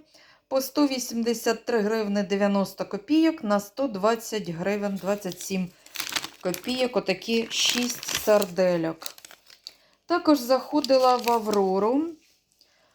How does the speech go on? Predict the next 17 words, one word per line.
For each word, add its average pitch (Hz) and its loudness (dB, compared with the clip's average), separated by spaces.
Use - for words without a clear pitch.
В 190 -6
Аврорі 294 4
купила 190 0
приправа 269 4
паприка 226 0
п'ятнадцять 302 -2
грамів. 294 4
Ну, 330 2
я 254 6
вже 214 0
її 202 -2
брала. 277 2
Люблю 220 -2
цю 208 -4
приправу. 196 0
Сім 294 2
гривень. 180 0